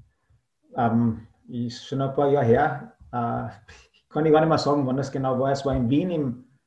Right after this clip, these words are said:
M M A Vienna, die haben im Keller so einen Cage gehabt und dort haben sie Amateurkämpfe gemacht und irgendwann hab ich, ist mir das mal überkommen und gesagt, weißt du was, das wird mir noch fallen, weil ich zur damaligen Zeit habe ich eigentlich bei jedem Turnier, ob's Judo, B T J, Kickboxen war, ich bin einfach angetreten und hab's probiert.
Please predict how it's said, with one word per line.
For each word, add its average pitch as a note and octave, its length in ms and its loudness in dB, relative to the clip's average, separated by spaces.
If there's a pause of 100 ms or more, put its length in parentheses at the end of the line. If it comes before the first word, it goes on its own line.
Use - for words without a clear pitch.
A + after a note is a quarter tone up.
(300)
M C3+ 80 0
M C#3+ 100 -2
A C#3 160 4
Vienna, C#3 400 2
die C#3 80 2
haben C3 100 2
im C3 160 0
Keller D3+ 280 4
so D3+ 160 0
einen C3 160 -2
Cage D3+ 260 4
gehabt D3 240 -2
und B2+ 120 -2
dort D3+ 140 6
haben C#3 120 0
sie C3+ 100 -4
Amateurkämpfe C3+ 600 0
gemacht C#3 260 0
und B2 180 -6
irgendwann C#3+ 380 2
hab A#2+ 120 2
ich, C3 120 0
ist B2+ 120 -2
mir D3+ 60 -4
das C#3 80 -6
mal C3+ 120 2
überkommen D#3+ 340 4
und D3+ 80 0
gesagt, C#3 200 -2
weißt B2 140 0
du D#3+ 60 6
was, - 240 0 (500)
das - 320 -4 (140)
wird D3 180 4
mir C#3 60 0
noch C3 140 0
fallen, D3+ 300 4
weil C#3 120 2
ich C#3 120 4
zur - 120 -12 (200)
damaligen D3 380 4
Zeit C3+ 240 4
habe C#3 100 6
ich - 60 4
eigentlich - 140 -2
bei C#3 80 2
jedem D#3+ 260 4
Turnier, D3 240 6
ob's - 160 0
Judo, F3 320 6
B D#3+ 80 -6
T C#3+ 120 -6
J, D#3 340 4
Kickboxen D#3+ 600 2
war, D3 300 4 (240)
ich B2+ 80 -8
bin D3 100 2
einfach C3 180 6
angetreten B2 480 6
und A2+ 60 0
hab's A#2 140 0
probiert. D3+ 460 4